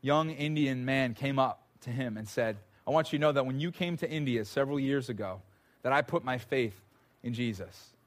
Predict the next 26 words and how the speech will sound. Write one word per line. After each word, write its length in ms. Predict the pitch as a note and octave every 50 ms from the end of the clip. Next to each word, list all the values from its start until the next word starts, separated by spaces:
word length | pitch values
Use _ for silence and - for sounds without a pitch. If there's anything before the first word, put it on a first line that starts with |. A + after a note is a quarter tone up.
| _ _ _ _ _ _ _ -
And 60 | A#2+
the 60 | B2+
guy 120 | C#3 C3+ C3
was 120 | C3 B2
kinda, 200 | - D3 C3+ C#3
like, 200 | C3+ C3+ C3 A#2
a 20 | B2
little 140 | C3 C3
bit 180 | B2 C3 C3+ -
encouraged. 560 | B2+ A#2+ - - D3+ C#3+ C3+ A#2+ G#2+ G2+ - - - - -
But 120 | - D3
you 60 | D3
know 120 | D3 D3+ D#3
what? 220 | E3 F3 F#3 - -
If 200 | D3 D3 A#2+ B2
the 100 | C#3+ C#3
guy 500 | B2+ C#3 C3+ C3+ C#3+ D3 E3 F3 F3+ E3+
who 140 | C3 E3+
went 480 | D#3+ D3+ C#3 C#3 C#3 D3 D#3 D#3 - -
could 180 | - - D3 C#3
only 400 | B2 C#3 D3+ E3+ F3+ F#3 F#3 D3+
see 300 | - - - F3+ E3+ D3
that 200 | C3+ B2+ B2 A2+
Indian 460 | C3 C#3+ D3+ D3+ D#3 D3+ C#3+ C#3 C3
man 240 | C3 C3 C3 B2+ A#2+
today 460 | - - C3 A#2 A2+ A2 C3 E3+